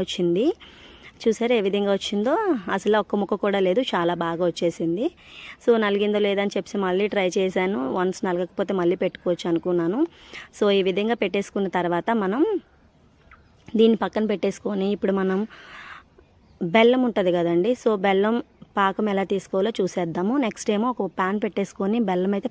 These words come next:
పావు కేజీ తీసుకున్నానండి నేను. దీన్ని కూడా చాక్తో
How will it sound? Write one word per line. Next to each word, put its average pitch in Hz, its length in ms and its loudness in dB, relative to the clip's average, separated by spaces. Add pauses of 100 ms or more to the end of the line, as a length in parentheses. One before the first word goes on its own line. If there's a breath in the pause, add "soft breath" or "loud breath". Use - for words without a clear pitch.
పావు 190 200 4
కేజీ 202 260 0
తీసుకున్నానండి 196 680 -2
నేను. 202 200 0 (640 loud breath)
దీన్ని 240 260 6
కూడా 226 180 6 (640 loud breath)
చాక్తో 226 320 6